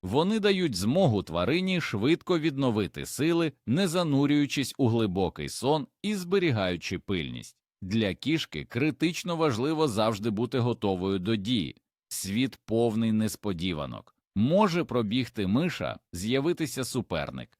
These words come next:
або ж господар відкриє той самий шелесткий пакетик зі смаколиками. Коротке дрімання —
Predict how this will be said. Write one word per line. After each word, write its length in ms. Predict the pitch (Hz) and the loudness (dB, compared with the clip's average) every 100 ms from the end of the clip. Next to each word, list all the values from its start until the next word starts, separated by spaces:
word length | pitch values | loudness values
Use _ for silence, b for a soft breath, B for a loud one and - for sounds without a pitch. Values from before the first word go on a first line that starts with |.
| _ _ - | _ _ -4
або 420 | 95 80 185 196 | -2 0 2 2
ж 100 | 160 | 2
господар 560 | 180 - 156 170 165 139 | -4 -4 -4 0 0 0
відкриє 520 | 143 - 127 170 170 | -4 -2 -2 0 0
той 180 | 147 135 | -2 -2
самий 380 | 139 131 113 | 0 2 2
шелесткий 580 | 104 110 98 92 - 98 | 0 -2 -2 -4 -4 -4
пакетик 640 | 80 80 - 143 165 170 123 | -2 -4 0 -2 0 -4 -4
зі 140 | 131 | -6
смаколиками. 920 | 110 110 95 98 90 71 - 62 57 _ _ _ | -2 -2 -2 -2 -2 -4 -8 -10 -10 _ _ _
Коротке 580 | - 123 117 123 - 87 | 2 4 4 2 0 -8
дрімання — 680 | 73 76 78 147 143 82 | -6 -4 -2 0 0 -2